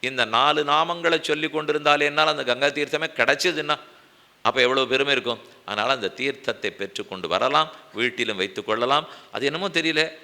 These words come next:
மத்த நதி தீர்த்தத்தெல்லாம் அப்படி யாரும் கொண்டுந்தெல்லாம் கொடுக்கறது இல்ல. கங்கைக்கு தான் அந்த பெருமை வச்சுட்டு இருக்கா. அந்த நாள்ல இருந்து ஹரித்வார், ரிஷிகேஷ், வாரணாசிங்கிற காசி, இங்கெல்லாம் கங்கை ஓஹோன்னு ஓடுறது. இப்ப இன்னும் நன்னாவே இருக்கு.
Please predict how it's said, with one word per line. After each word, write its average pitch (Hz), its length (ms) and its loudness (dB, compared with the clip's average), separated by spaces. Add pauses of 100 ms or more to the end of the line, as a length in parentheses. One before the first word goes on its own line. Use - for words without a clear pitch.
(260)
மத்த 127 400 4
நதி 160 300 2
தீர்த்தத்தெல்லாம் 156 760 0
அப்படி 131 180 -4
யாரும் 127 380 4
கொண்டுந்தெல்லாம் 131 400 0
கொடுக்கறது 117 240 -2
இல்ல. 98 160 -2 (640)
கங்கைக்கு 131 600 0
தான் 156 160 4
அந்த 147 140 0
பெருமை 131 300 0
வச்சுட்டு 120 180 -2
இருக்கா. 110 300 2 (360)
அந்த 90 240 -6
நாள்ல 98 240 2
இருந்து 117 320 -2
ஹரித்வார், 101 520 -4 (320)
ரிஷிகேஷ், 98 680 -2 (300)
வாரணாசிங்கிற 113 880 -2
காசி, 101 500 2 (280)
இங்கெல்லாம் 101 400 -2
கங்கை 107 320 -2
ஓஹோன்னு 113 560 -2
ஓடுறது. 101 320 0
இப்ப - 400 -10
இன்னும் 131 340 -8
நன்னாவே 113 340 -2
இருக்கு. 107 320 -6